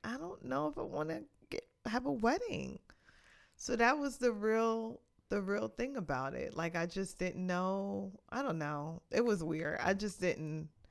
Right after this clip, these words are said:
I didn't wanna have a wedding. And my husband talked me into it. He was like, "No, we're having a wedding. You're gonna regret it if you don't." And I have to say that if we did not have a wedding,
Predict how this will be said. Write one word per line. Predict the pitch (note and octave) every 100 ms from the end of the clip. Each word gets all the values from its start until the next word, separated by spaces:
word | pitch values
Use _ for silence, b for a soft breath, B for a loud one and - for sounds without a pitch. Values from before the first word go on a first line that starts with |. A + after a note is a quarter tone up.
| b b b
I | A#3+
didn't | D4+ D4
wanna | G#3+ G3
have | D#3+
a | D#3
wedding. | D3 C3+ C3 - -
And | F3+ E3+ E3 F3 B B B B B -
my | G3 G3+
husband | A3+ A3 F#3 G3+ G3+ F#3+
talked | G3+ F3
me | F3 F3
into | E3+ F3 - E3+
it. | D#3 C#3+
He | F3 G3
was | F#3 F3 E3
like, | D#3 D3 D#3
"No, | E3+ D#3+ C#3 C3 - D#3+
we're | - E3 A3 A3 G#3+
having | F#3 F3 E3+
a | D#3+
wedding. | E3 C#3 D#3
You're | F3
gonna | G3+ F#3+
regret | E3 E3 D#3+ E3 F3 F3+ D#3+
it | C3+ -
if | E3 E3
you | D#3+
don't." | D3+ D#3+ C#3 - -
And | D#3+ D#3+
I |
have | F#3+ F#3+ F#3
to | G#3
say | - F3+ D#3 C3+ D3+ E3 B B B B
that | E3+ F3+ E3+ E3 D#3+ - - -
if | E3 E3+
we | F3 G3 G3+
did | F3 E3+
not | D#3 D#3 D#3+
have | D#3+ E3
a | E3+
wedding, | F3 F3 F#3 G3+